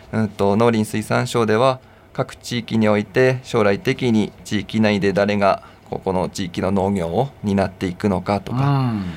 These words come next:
Speaker 1: 今後リタイア、あの、さして見込まれる農家、農地をどういうふうにしていくかなどの話し合い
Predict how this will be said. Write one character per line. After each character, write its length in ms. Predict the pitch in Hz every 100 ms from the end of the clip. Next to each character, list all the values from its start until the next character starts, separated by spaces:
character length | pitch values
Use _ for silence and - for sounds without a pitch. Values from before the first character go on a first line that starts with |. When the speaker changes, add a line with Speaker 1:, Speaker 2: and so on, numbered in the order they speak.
| 76 -
Speaker 1:
今 220 | 113 107
後 80 | 117
リ 140 | 113
タ 180 | 139 139
イ 120 | 131
ア、 220 | 113 98 - -
あ 160 | 113
の、 380 | 98 90 80 82
さ 200 | - 120 -
し 120 | -
て 260 | 92 92 - -
見 140 | 120 113
込 100 | 110
ま 140 | 101
れ 100 | 87
る 120 | 104 - - - -
農 240 | 113 107
家、 160 | 104 85
農 180 | 117 110
地 220 | - -
を 160 | 80 90 - - -
ど 100 | -
う 60 | 107
い 60 | 107
う 20 |
ふ 140 | 107
う 40 | 90
に 120 | 98
し 60 |
て 140 | - 85
い 60 |
く 140 | - -
か 260 | 92 78 - 113
な 120 | 113
ど 120 | 110
の 200 | 107 107 - - -
話 260 | 131 117 113
し 120 | 107
合 40 |
い 180 | 101